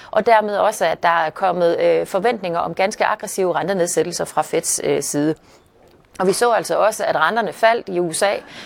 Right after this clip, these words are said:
i sidste uge. Øh, godt nok så steg, øh, kerneinflationen en spids mere end, øh, forventet i, øh, i, i torsdags,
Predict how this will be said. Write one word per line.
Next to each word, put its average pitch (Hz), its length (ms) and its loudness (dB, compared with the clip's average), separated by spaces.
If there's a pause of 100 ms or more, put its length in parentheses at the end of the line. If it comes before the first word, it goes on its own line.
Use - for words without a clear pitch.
(100)
i 208 100 2
sidste 220 380 0
uge. 226 300 2 (360)
Øh, 180 340 6
godt 233 200 4
nok 226 180 -2
så 247 140 -2
steg, 214 440 2
øh, 156 180 2
kerneinflationen 190 800 -2
en 170 100 -2
spids - 360 0
mere 220 320 0
end, 170 240 -2
øh, 165 180 0
forventet 185 560 2
i, 156 280 -2
øh, 147 220 -2
i, 160 120 -4 (300)
i 151 40 -2
torsdags, 226 560 -2